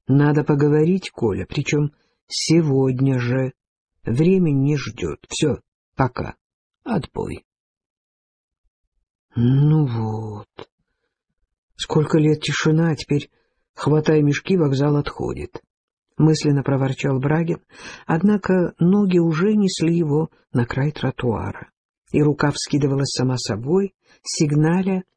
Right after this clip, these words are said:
проезжающему такси. Вихрем вломившись в кабинет, он запустил компьютер и стал делать ящик на портале mail точка ру. Номер части — Дубасары, собака, теперь пароль.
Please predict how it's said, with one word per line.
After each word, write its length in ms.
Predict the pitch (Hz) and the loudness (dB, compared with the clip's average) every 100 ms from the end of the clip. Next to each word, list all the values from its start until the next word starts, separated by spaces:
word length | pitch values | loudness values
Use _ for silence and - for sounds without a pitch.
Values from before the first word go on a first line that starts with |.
| _ _ | _ _
проезжающему 840 | - 196 151 120 135 143 - - 117 | -2 0 2 0 0 -2 -4 -4 -4
такси. 540 | 120 120 - - - - _ _ - - _ _ _ _ - | -4 -8 -10 -10 -12 -16 _ _ -20 -20 _ _ _ _ -4
Вихрем 720 | 131 147 220 - 190 185 160 | -2 2 0 2 2 4 4
вломившись 760 | 151 160 170 160 - 143 - - | 2 4 2 0 -2 -4 -4 -12
в 80 | - | -4
кабинет, 580 | - 147 143 139 - - _ _ - - - - | 0 2 2 0 -4 -14 _ _ -20 -18 -8 0
он 160 | 190 | 2
запустил 460 | 185 185 185 - 190 | 2 0 0 2 4
компьютер 560 | 185 175 196 233 170 | 4 2 2 0 2
и 40 | 160 | 0
стал 280 | - 180 170 | 0 0 2
делать 460 | 156 165 156 147 | 2 2 0 0
ящик 520 | 151 151 143 - - | 0 2 0 -4 -2
на 80 | 147 | -2
портале 680 | - 131 - 147 151 151 160 _ _ _ | 0 -4 -2 0 2 0 -4 _ _ _
mail 460 | 139 143 151 151 151 | 4 4 2 0 -4
точка 420 | - 127 - - 117 | -2 -2 -2 -4 -4
ру. 220 | - - _ _ _ _ _ _ 135 | -4 -10 _ _ _ _ _ _ 4
Номер 320 | 156 156 139 | 4 4 2
части — 600 | - 147 143 - 185 190 _ _ _ _ | 0 0 -2 -4 -6 -6 _ _ _ _
Дубасары, 720 | 135 147 143 - 131 143 170 | 0 2 2 0 0 0 -4
собака, 560 | - - 127 131 - 170 _ _ _ _ | -4 -2 0 0 -4 -12 _ _ _ _
теперь 280 | - 135 139 | -6 -2 0
пароль. 340 | - 135 160 | 0 0 0